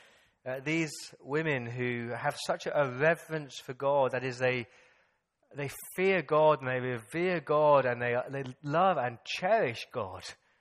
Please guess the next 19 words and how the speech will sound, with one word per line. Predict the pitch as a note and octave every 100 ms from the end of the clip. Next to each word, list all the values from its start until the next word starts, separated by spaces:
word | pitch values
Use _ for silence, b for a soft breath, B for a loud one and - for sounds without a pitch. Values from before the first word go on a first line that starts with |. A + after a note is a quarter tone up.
| _ _ _ _ _ _ _
And | D3+ C#3+
because | - G#3+
of | G#3+ D#3+
that, | F3+ F3 C3
they, | C#3+ C#3+ C#3+
they, | D3 C#3+ B2+ b b b b b _ _ _ _ C#3+
they | D#3
want | D#3+ F#3
to | F3
live | D#3
a | C#3
pure | - - - E3+ F3+
life, | F3 G3+ B2+ -
a, | C3 B2
a | B2+
clean | - - - E3+ G3+ F3+
life, | C3+ A2+ A2
a | B2
morally | B2+ C#3+ D#3 D#3 D3+